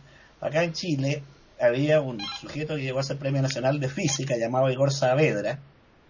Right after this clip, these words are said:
y él contaba que en el último año, que acá se llama cuarto medio, no sé cómo será en Colombia,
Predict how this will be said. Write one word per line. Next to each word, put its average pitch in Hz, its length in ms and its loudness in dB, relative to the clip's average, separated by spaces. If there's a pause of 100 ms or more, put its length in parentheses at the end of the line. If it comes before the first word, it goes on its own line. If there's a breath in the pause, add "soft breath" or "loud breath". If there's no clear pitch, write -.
(380)
y 127 60 -2
él 180 120 -2
contaba 139 680 2 (580 soft breath)
que - 100 -8
en 120 60 -2
el 120 120 0
último 165 440 2
año, 175 260 2
que 151 80 -2
acá 143 160 0
se 143 160 -2
llama 139 260 -2
cuarto 139 340 -2
medio, 131 400 2
no 107 80 -6
sé - 140 -6
cómo 143 180 -4
será 131 180 0
en 135 100 -2
Colombia, 120 640 2